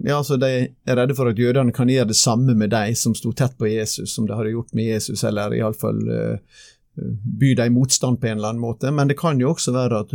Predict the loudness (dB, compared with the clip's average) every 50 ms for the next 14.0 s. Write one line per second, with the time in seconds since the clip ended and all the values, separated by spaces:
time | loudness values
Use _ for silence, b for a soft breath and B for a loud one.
0 | -6 -2 -2 -2 -2 -2 -6 -14 -10 _ -2 0 0 0 0 0 -2 -2 -2 -2
1 | -2 -4 -2 -2 -2 -2 0 2 2 2 2 2 2 2 4 4 4 4 4 2
2 | 2 2 2 2 2 0 0 -2 -2 -2 -2 0 0 0 0 0 0 0 0 2
3 | 2 2 2 2 0 -2 -4 -6 B B B B B B B _ _ -2 0 0
4 | 0 0 -2 -2 0 -2 -2 -2 0 0 2 4 2 2 0 0 -2 -2 -2 -4
5 | -6 -4 -2 -2 -2 0 0 -2 0 0 0 0 0 -2 -2 -4 -4 -4 -2 -2
6 | -2 -2 -2 -2 -2 -4 -4 -4 -4 -6 -6 -8 -8 -6 -8 -8 -8 -8 -6 -4
7 | 0 2 4 4 4 2 2 -4 -6 -6 -8 -8 -6 -4 -2 -2 -2 -2 -4 -4
8 | -4 -4 -2 -2 -2 -2 -4 -4 -4 -4 -4 -4 -4 -6 -6 -4 -4 -4 -2 0
9 | 0 2 2 2 2 0 0 0 0 0 0 0 0 -2 -2 0 0 2 2 2
10 | 0 -2 -4 B B B B B -2 0 2 2 2 0 0 2 2 0 0 0
11 | 0 0 0 -2 -2 -2 -2 -2 0 -2 -2 -2 -4 -6 -4 -6 -6 -4 -2 -2
12 | -2 -2 -2 -4 -4 -4 -4 -6 -6 -4 -4 -6 -6 -4 -2 0 0 0 0 0
13 | 0 -2 -2 -4 -6 -4 -4 -2 -2 -4 -6 -6 -4 -4 -4 -4 -4 -6 -6 -8